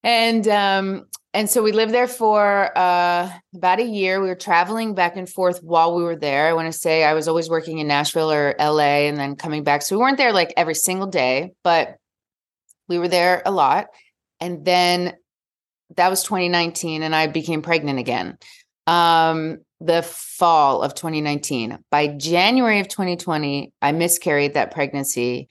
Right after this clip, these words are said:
Uh, and that to me was not a red flag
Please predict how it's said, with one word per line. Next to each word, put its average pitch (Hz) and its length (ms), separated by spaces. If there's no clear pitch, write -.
Uh, 147 600
and 160 480
that 202 540
to 240 100
me 214 640
was 180 260
not 190 220
a 185 40
red 180 200
flag 170 460